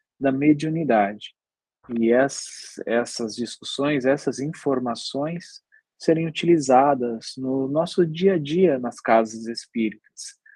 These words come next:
para nos auxiliar cada vez mais nas câmaras de tratamento espiritual, nos tratamentos de passe. Então, nosso intuito aqui não é fechar o assunto,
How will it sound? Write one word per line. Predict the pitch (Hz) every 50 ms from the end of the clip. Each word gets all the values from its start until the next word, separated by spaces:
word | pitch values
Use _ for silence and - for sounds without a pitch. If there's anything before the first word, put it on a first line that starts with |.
| _ _ _ _
para | - 123 117 120 123
nos | 123 120 113
auxiliar | 131 127 127 - - 143 127 120 117 127 135 139
cada | - 131 120 120 117
vez | 113 123 123 123 117 117 -
mais | 120 117 117 127 139 151 156 156 156 - - - _ _ _ _ _ _ _ _
nas | 123 - - -
câmaras | - - 143 139 139 131 135 123 117
de | 120 117
tratamento | - 127 120 117 - 117 113 113 120 127 139 143 139 131 - - 123 117 107 110 110 - -
espiritual, | 113 110 - - _ 117 104 110 104 - - 110 113 117 123 135 139 139 135 131 127 120 117
nos | 113 113 113 - - - _
tratamentos | - 120 110 - 110 110 113 117 113 - 110 101
de | 107 107 - _
passe. | - 113 120 127 135 135 - - - - - - _ _ _ _ _ _ _ _ _ -
Então, | 127 117 - - 139 143 147 147 143 135 _ _ _ _ _ _
nosso | - 135 131 135 135 135 131 - - - - 127 127 131 127 127
intuito | 127 - 143 135 - 139
aqui | 127 - - 151
não | 147 147 143 143
é | 143 135
fechar | - - 147 143 135 - - - - - 147 160 170 170 156 139
o | 131 127
assunto, | 120 123 - - - 147 156 175 185